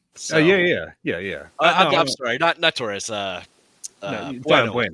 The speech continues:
Speaker 2: fouled.
Speaker 1: Pedro Bueno.
Speaker 2: Bueno
Speaker 1: Yeah,
Speaker 2: was
Speaker 1: yeah.
Speaker 2: fouled before
Speaker 1: Yeah.
Speaker 2: that, but
Speaker 1: Yeah, but
Speaker 2: yeah,
Speaker 1: don't,
Speaker 2: still.
Speaker 1: don't even get me. I, I know, I know. And I was like, I, I yelled at somebody on Twitter 'cause I was annoyed. But it's like, I, I don't, I,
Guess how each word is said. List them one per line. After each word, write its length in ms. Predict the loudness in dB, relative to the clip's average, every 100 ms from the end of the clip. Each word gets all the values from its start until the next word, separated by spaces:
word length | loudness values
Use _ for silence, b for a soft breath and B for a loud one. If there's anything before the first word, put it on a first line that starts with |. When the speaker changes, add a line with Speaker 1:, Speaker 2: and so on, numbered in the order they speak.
| -4
Speaker 2:
fouled. 160 | -2
Speaker 1:
Pedro 220 | -2 -4 -6
Bueno. 120 | -4
Speaker 2:
Bueno 220 | 0 0 -2
Speaker 1:
Yeah, 60 |
Speaker 2:
was 100 | -4
Speaker 1:
yeah. 60 | -6
Speaker 2:
fouled 300 | -8 -10 -14 -14
before 220 | -10 -8
Speaker 1:
Yeah. 60 |
Speaker 2:
that, 220 | -8 -12 -16 -20
but 160 | -20 -12 -2
Speaker 1:
Yeah, 100 | 0
but 80 |
Speaker 2:
yeah, 60 | 2
Speaker 1:
don't, 220 | 2 2
Speaker 2:
still. 140 | 2 2
Speaker 1:
don't 120 | 2
even 140 | 0
get 140 | 0 2
me. 120 | 0
I, 260 | 0 2
I 40 | 0
know, 180 | 0 -2
I 120 | -2
know. 180 | -2 -2
And 100 | -2
I 60 |
was 180 | -4 -4
like, 140 | -6
I, 180 | -2 -4 -4 -6
I 120 | -6
yelled 340 | -6 -4 -6
at 120 | -6 -10
somebody 280 | -8 -8 -8
on 100 | -8
Twitter 280 | -8 -10
'cause 140 | -10 -10
I 80 | -10
was 140 | -10
annoyed. 360 | -10 -8 -8 -8
But 80 | -10
it's 180 | -8
like, 220 | -6 -8 -8
I, 140 | -10
I 140 | -6 -4
don't, 280 | -4 -6 -10
I, 220 | -10 -10